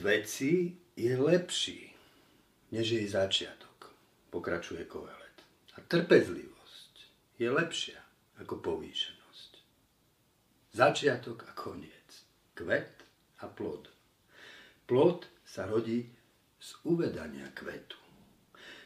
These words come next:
Ten, kto lipne ku kvetu, nepochopil, že život je proces. Ten, kto prijal život ako proces, vie, že svet ani my nie sme ešte hotoví.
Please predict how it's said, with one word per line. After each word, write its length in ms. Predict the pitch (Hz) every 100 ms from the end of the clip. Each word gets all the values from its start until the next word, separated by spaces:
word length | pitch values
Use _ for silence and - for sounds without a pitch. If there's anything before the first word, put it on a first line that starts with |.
| -
Ten, 240 | 151 175 170
kto 240 | - 123
lipne 320 | 160 151 127
ku 160 | 151 151
kvetu, 320 | 147 - 127
nepochopil, 480 | 156 135 127 120 107
že 160 | 85
život 560 | 80 85 98 117 131 - 101
je 80 | 101
proces. 720 | - 82 78 - - - - _ _ _ _ _ _ _ _ _ _
Ten, 320 | - 139 147
kto 240 | 127 117 -
prijal 400 | 113 110 101 95 -
život 560 | 98 95 113 110 110 - -
ako 400 | 92 - 90 -
proces, 800 | 95 95 - - - - - - _
vie, 240 | 92 101 - - - _ _ - - - - - -
že 160 | - 110
svet 400 | 120 139 151 147 - - _ _ -
ani 320 | 110 104 92
my 320 | 95 101 87 - _ _ _ _ _ -
nie 120 | 110 117
sme 240 | 113 101
ešte 240 | 98 - 82
hotoví. 480 | - - - -